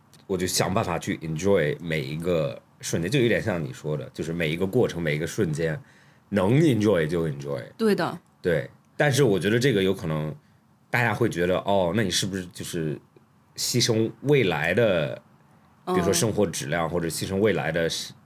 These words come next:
Speaker 1: 就是比如说健康，去 enjoy 当下？”但是我读的那个人，他的意思就是说，也是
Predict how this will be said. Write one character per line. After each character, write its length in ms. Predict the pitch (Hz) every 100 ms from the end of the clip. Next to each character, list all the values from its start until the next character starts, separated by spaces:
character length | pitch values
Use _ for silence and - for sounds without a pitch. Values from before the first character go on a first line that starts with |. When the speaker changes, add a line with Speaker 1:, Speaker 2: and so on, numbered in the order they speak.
| -
Speaker 1:
就 100 | -
是 100 | 71 - _
比 80 | 76
如 40 |
说 80 | 76
健 280 | 80 110 82
康， 280 | 78 80 73 - - -
去 260 | 104 85
enjoy 360 | 82 95 92 80
当 260 | 92 92
下？” 340 | 90 107 67 - - - _
但 120 | - 123
是 60 |
我 160 | 120 90
读 220 | 82 95
的 100 | 123
那 140 | 120
个 100 | 95
人， 200 | 85 78 82
他 120 | 104
的 80 | 98
意 140 | 104
思 100 | 92
就 60 | 87
是 60 |
说， 320 | 78 87 82 - _ _ _ _ _ -
也 160 | 113 101
是 240 | 160